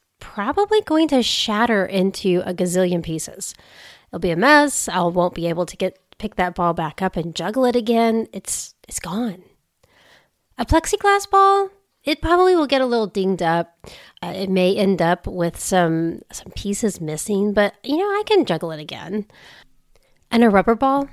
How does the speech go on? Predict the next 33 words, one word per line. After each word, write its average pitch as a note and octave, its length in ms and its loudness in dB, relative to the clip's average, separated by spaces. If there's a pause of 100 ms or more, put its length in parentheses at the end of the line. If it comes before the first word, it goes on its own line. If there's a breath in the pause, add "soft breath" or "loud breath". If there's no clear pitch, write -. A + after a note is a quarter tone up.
<laughs> - 220 -10
is C4 140 0
gonna C4 240 2
bounce. G3 560 -2 (800 loud breath)
I A3 220 2
can A3+ 640 -2
drop E3 380 -4
it C4 220 -2 (280)
and A3 200 2
then G3 400 2
pick - 260 -6
it C4+ 100 0
up F3 420 0 (420 soft breath)
and F#3+ 160 -2
start G3+ 280 0
juggling F#3 640 -2
right F#3+ 320 0
where F#3+ 160 -2
I E3+ 80 -2
left D#3+ 280 -8
off. - 420 -14 (680 soft breath)
As B3 160 2
we C4 120 6
think E4+ 280 2
about D4+ 300 6
how G#3 420 0
we B3 140 2
can G#3+ 260 -2
apply F3 420 -2
this F#3 260 0
in F#3+ 160 -2
our F3 100 2
lives, D#3+ 560 -8